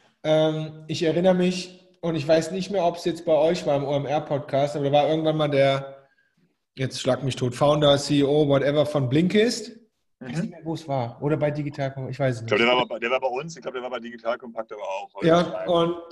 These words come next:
Speaker 1: ähm, weiß ich noch, dass ich mir das damals so, da habe ich beim Laufen, habe ich den gehört, da habe ich sogar angehalten, um mir das aufzuschreiben, äh, was sehr,
Speaker 2: Ja.
Speaker 1: sehr selten, äh, passiert, dass ich anhalte. Ähm, und der meinte halt, ja, der Vergleich zu Amerika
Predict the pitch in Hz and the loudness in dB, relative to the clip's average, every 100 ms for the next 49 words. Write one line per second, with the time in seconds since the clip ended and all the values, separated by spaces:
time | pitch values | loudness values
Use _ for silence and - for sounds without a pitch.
0 | 170 185 180 180 180 180 - 175 220 262 | 2 4 4 2 -2 -4 -4 0 0 0
1 | 202 190 185 185 175 190 196 175 170 - | -2 0 0 0 -4 -4 -2 -2 -2 0
2 | 185 190 185 165 170 185 185 165 170 254 | 2 2 2 2 2 4 4 4 4 4
3 | 269 185 143 - 143 143 156 151 147 143 | 2 -2 -2 -2 0 2 2 2 0 2
4 | 226 202 117 120 131 151 147 147 143 - | 2 4 4 2 0 2 2 4 2 0
5 | - - 127 139 190 - - - - _ | -4 -6 -4 -2 -2 -6 -10 -20 -20 _
6 | _ _ - 135 135 139 143 - 139 151 | _ _ -2 0 2 2 0 0 2 0
7 | 143 147 147 139 131 135 120 127 120 143 | 0 -4 -4 -4 -6 -8 -8 -8 -8 -8
8 | 123 120 - 156 123 113 - 175 190 - | -10 -10 -8 -6 -6 -8 -10 -12 -12 -20
9 | - _ _ - 147 147 147 147 147 151 | -20 _ _ 2 4 4 2 0 -4 -10
10 | _ _ - 151 151 160 175 175 180 175 | _ _ -4 -4 2 4 6 6 4 4
11 | 165 160 160 156 151 160 143 156 175 226 | 4 4 2 2 2 2 2 2 4 4
12 | 220 - - 147 156 208 214 196 147 123 | 2 -2 -2 0 2 2 2 2 2 0
13 | 123 | -2